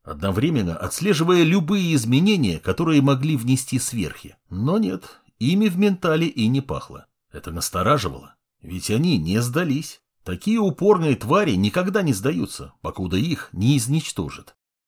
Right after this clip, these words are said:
Сияние врат было видно издалека, вот только оно всё-таки немного ослабело.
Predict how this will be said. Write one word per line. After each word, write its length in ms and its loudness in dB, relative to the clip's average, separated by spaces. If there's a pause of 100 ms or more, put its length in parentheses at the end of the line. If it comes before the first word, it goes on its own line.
(120)
Сияние 600 0
врат 500 0
было 320 0
видно 460 0
издалека, 760 -2
вот 180 -6
только 300 -2
оно 160 -2
всё-таки 460 -6
немного 520 2
ослабело. 640 -4